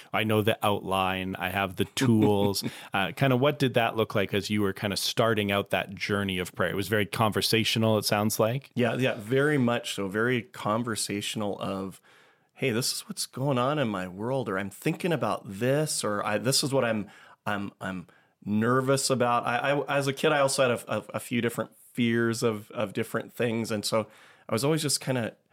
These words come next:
Speaker 2: uh, uh, talking to, um, I, now I know that it was God. Um,
Speaker 1: Mm-hmm.
Speaker 2: just, "This is, this is what I'm, I feel or I'm thinking."
Speaker 1: Right.
Speaker 2: And, and I felt like I would get just that,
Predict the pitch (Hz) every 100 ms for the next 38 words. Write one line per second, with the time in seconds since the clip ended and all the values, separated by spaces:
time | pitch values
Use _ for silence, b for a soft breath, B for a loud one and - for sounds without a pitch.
0 | b _ - 95 - - - _ - -
1 | 127 131 - 107 101 95 - 113 101 98
2 | 98 b b b - 98 92 90 _ -
3 | - 101 95 104 107 127 123 113 107 107
4 | 107 98 - 107 117 104 101 110 113 101
5 | 95 123 - 135 - 208 - 147 - 180
6 | 151 135 110 98 B B - 101 - 123
7 | 127 117 107 104 104 101 - 131 98 101
8 | 104 98 104 104 107 117 - 147 175 143
9 | 127 117 107 131 135 135 143 - - 107
10 | 107